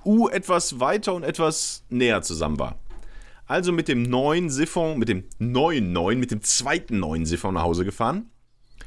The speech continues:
angeschraubt und auch da war's echt übel, weil das Rohr, was bei mir aus der Wand kommt, auch schon echt angegriffen ist. Also die Bude ist jetzt auch hier, äh, knapp dreißig Jahre alt. Ich glaub, das ist halt das erste Rohr da drin. Ist halt auch schon ein bisschen wackelig und ange-,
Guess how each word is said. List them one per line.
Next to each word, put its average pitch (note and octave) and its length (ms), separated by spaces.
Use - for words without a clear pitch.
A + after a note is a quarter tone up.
angeschraubt F#3+ 680
und D3 120
auch B2+ 120
da C#3 240
war's D#3+ 220
echt E3+ 360
übel, F3+ 480
weil A#2+ 320
das B2 200
Rohr, E3 240
was C#3 140
bei C#3+ 80
mir C3+ 140
aus A#2+ 120
der G2 140
Wand F3+ 220
kommt, G#2 320
auch A2+ 120
schon - 180
echt - 220
angegriffen F2+ 460
ist. D#2 300
Also G2+ 320
die G2+ 100
Bude A#2 260
ist C3 80
jetzt A2+ 160
auch B2+ 180
hier, D3 260
äh, A2 440
knapp C3 260
dreißig A#2+ 300
Jahre A2 280
alt. F3 260
Ich - 140
glaub, F2 160
das F2 100
ist - 120
halt G#2+ 120
das G2 80
erste G2+ 240
Rohr E2+ 200
da A2+ 80
drin. D#3 280
Ist - 140
halt C3 100
auch C#3 120
schon C3+ 120
ein - 20
bisschen A#2 260
wackelig D3+ 400
und G#2+ 120
ange-, C#3 560